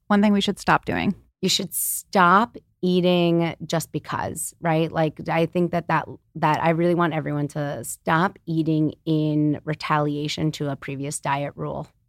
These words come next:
Speaker 1: Hmm.
Speaker 2: Like, you know, a lot of people
Speaker 1: Mm-hmm.
Speaker 2: are like, "God, I wasn't able to eat that on that diet, so now I'm gonna go hard." It's like, that diet is still making money and still prying on innocent people. And, and you know what I mean? Like, eat for you,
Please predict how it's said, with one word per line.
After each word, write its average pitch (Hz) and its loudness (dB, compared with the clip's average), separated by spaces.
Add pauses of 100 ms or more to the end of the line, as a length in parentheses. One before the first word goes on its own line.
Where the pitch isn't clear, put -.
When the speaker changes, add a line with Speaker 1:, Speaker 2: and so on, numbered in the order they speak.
(340)
Speaker 1:
Hmm. 202 4 (520)
Speaker 2:
Like, 160 -10
you 175 2
know, 160 2
a - 0
lot 156 0
of 196 2
people 156 4
Speaker 1:
Mm-hmm. 160 6
Speaker 2:
are - 2
like, 156 -2 (500)
"God, 175 0
I 151 -2
wasn't 214 4
able 220 4
to - -6
eat 220 0
that 208 6
on 202 6
that 202 4
diet, 214 4
so 185 -4
now 214 6
I'm 202 6
gonna 196 6
go 185 6
hard." 185 6
It's 160 -6
like, 160 -6 (1000)
that 175 2
diet 160 4
is 151 -2
still 165 0
making 156 2
money 151 2
and 151 0
still 151 -2
prying 147 -2
on 147 0
innocent 151 -2
people. 143 -2
And, 147 -4
and 160 0
you 156 2
know 156 0
what 156 0
I 156 0
mean? 156 0
Like, 151 -4
eat - -6
for 190 -4
you, 160 0